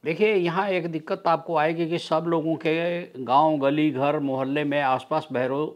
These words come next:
बटुक जी का मंदिर नहीं होगा। तब क्या करें कि किसी पीपल के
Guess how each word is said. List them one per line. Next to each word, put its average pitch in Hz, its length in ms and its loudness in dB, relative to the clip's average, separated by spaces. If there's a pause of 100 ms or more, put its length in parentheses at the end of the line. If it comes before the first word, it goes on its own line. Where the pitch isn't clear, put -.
बटुक 127 280 -4
जी 127 220 -6
का 143 160 -6
मंदिर 123 420 -2
नहीं 110 320 -6
होगा। 92 400 -6 (1040)
तब 180 220 2
क्या 175 180 6
करें 165 420 0
कि 175 140 -4
किसी 160 300 -4
पीपल 175 420 -4
के 170 400 0